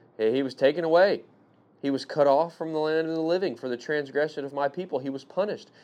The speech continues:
He was assigned a grave with the wicked and with the rich in his death, though he had done no violence, nor was any deceit in his mouth." Man, that is talking about Jesus Christ. Verse eleven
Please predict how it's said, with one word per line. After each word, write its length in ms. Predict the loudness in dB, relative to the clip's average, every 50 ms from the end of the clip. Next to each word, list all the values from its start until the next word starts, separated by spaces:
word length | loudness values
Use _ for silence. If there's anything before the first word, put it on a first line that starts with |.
| -14 -8
He 80 | -4 -2
was 160 | -2 0 0
assigned 420 | -2 -2 -2 0 0 0 2 2
a 60 | 0 -2
grave 420 | 0 0 0 0 0 0 -2 -4
with 120 | -6 -4
the 60 | -4 -2
wicked 380 | 2 2 2 2 2 -4 -4
and 80 | -2 -4
with 140 | -4 -2 -2
the 80 | -2
rich 280 | 0 2 2 2 2 0
in 100 | -6 -6
his 120 | -6 -6
death, 360 | -2 0 2 2 2 0 -4 -12 -20 -20 -20 _ -2
though 220 | 0 4 4 4
he 100 | 4 2
had 160 | 2 0 0 2
done 220 | 0 0 0 0
no 100 | -4 -4
violence, 580 | -4 -2 0 2 2 2 2 0 -2 -4 -8 -20 _ -20 _ -6
nor 160 | -4 -2 0
was 140 | 0 0 0
any 160 | -2 -4 -4
deceit 400 | -6 -8 -10 -10 -8 -8 -8 -8
in 80 | -8 -10
his 160 | -12 -10 -6
mouth." 280 | -4 -2 -2 -2 -2 -4
Man, 220 | -4 -2 -2 0
that 180 | 2 0 0 0
is 120 | -4 -6
talking 420 | -4 0 0 0 0 0 -4 -10
about 460 | -8 -4 0 4 4 6 4 4 0 -8 _ _ -20 -20 -20 _ _ _ -20 -18
Jesus 500 | -10 -6 -4 -4 -4 -4 -8 -12 -12 -12
Christ. 400 | -10 -2 0 2 2 2 0 -4
Verse 200 | -6 -6 -4 -2
eleven 440 | -2 2 4 4 4 4 2 -4